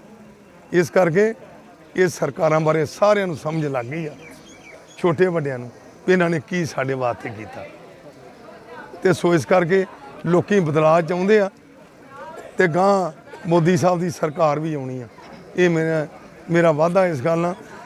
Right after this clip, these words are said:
ਕਿਉਂਕਿ ਇਹਨਾਂ ਵੀਰਾਂ ਨੇ ਦੱਸ ਦਿੱਤਾ ਅੱਜ ਕਿ ਅਸੀਂ ਮੋਦੀ ਸਾਹਿਬ ਦੀ ਸਰਕਾਰ ਜ਼ਰੂਰ ਲਿਆਵਾਂਗੇ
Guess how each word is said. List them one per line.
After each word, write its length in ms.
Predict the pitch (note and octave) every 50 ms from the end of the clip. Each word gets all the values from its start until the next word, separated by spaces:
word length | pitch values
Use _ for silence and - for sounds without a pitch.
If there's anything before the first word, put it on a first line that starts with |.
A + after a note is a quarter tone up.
| - -
ਕਿਉਂਕਿ 480 | - F#3 G3 G3 F3 G#3+ G#3+ G#3 G3+ A3+ - - - - - - - - - - -
ਇਹਨਾਂ 260 | G3 F#3+ G#3 G#3+ G#3+ G3
ਵੀਰਾਂ 300 | F3 E3+ E3+ F3 F#3 F#3+
ਨੇ 200 | G3 F#3+ F#3+ F3+ A3 G#3+
ਦੱਸ 220 | D3 E3 D#3+ D#3
ਦਿੱਤਾ 320 | B2 D#3+ F3 F3+ A3+ A3 G3+
ਅੱਜ 160 | F3 C3+ D#3 C#3+ - - - - - - - - - - - - -
ਕਿ 120 | - G3 F#3
ਅਸੀਂ 200 | - - G#3 G#3
ਮੋਦੀ 320 | F#3+ E3+ D#3 C#3+ D#3+ F3
ਸਾਹਿਬ 220 | B2+ D3+ F3 F3 D#3+
ਦੀ 100 | F3 D3+
ਸਰਕਾਰ 440 | - - E3+ D#3+ D3+ D3+ D3 D3+
ਜ਼ਰੂਰ 340 | D3 C3+ C#3+ C3+ C#3+ D3+ D3+
ਲਿਆਵਾਂਗੇ 400 | D3 C#3 C3+ C3+ D3 D#3 D3+ C#3+